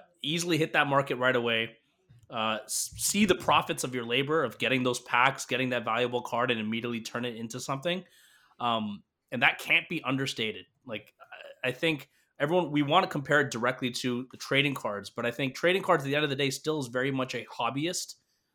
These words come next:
um, kind of play, right? It very dedicated people who are, are going after different trading card packs and really care about it. It's a very small segment of the market.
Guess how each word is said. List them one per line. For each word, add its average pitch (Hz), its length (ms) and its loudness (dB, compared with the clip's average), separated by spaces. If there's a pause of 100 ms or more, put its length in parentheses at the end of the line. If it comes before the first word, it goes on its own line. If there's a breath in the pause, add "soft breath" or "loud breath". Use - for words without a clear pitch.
(180)
um, 113 500 0 (500)
kind 139 220 2
of 117 300 0 (580)
play, 156 520 2
right? 120 240 0
It 139 160 -2
very 147 360 2 (340 soft breath)
dedicated 147 440 2
people 139 380 -2
who 127 340 -4
are, 113 420 -2 (100)
are 113 160 -4
going 131 300 2
after 127 280 2 (880)
different 135 260 -4
trading 135 240 4
card 131 220 0
packs 131 420 2
and 110 140 -6
really 135 160 0
care 131 200 0
about 135 220 2
it. 135 120 0 (340 soft breath)
It's 127 100 -6
a 131 40 -6
very - 120 2
small 156 300 2
segment 135 320 2
of 113 60 -2
the 110 60 -4
market. 123 400 0